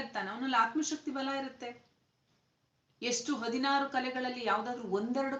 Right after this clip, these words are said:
ಕಲೆಗಳಾದ್ರೂ ಕೂಡ ಇರುತ್ತೆ ಮನುಷ್ಯನ, ಆ ಮನುಷ್ಯನ ಸ್ಥಿತಿಯನ್ನ ಉಳಿಲಿಕ್ಕೆ. ಹೀಗಿದ್ದಾಗ ಯಾವಾಗ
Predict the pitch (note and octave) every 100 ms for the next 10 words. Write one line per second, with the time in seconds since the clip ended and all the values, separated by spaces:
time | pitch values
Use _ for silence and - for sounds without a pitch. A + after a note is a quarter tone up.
0 | C4 B3 B3 B3 A#3 - A#3+ A3+ A3+ A3+
1 | G#3+ G3+ G#3 - G#3+ G#3 - - - -
2 | G3+ A3+ A3+ G#3+ G3+ A3 G3 G#3+ G3+ G3
3 | G3 F#3+ F#3+ F#3 G3+ - _ _ _ _
4 | _ _ _ _ _ _ _ C4+ D4+ D4
5 | - D4 D#4 D#3 B2 F#3 - - _ _
6 | _ - _ - - - _ _ - -
7 | - F3 A3+ B3 C#4+ D#4 D4